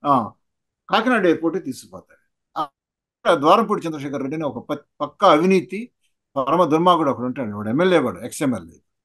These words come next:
ఓకే, వా-, వాడు హ్యాండ్ ఓవర్ చేసుకుంటాడు ఈ కంటైనర్స్ క్యాష్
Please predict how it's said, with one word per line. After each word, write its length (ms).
ఓకే, 240
వా-, 220
వాడు 680
హ్యాండ్ 200
ఓవర్ 140
చేసుకుంటాడు 520
ఈ 60
కంటైనర్స్ 540
క్యాష్ 260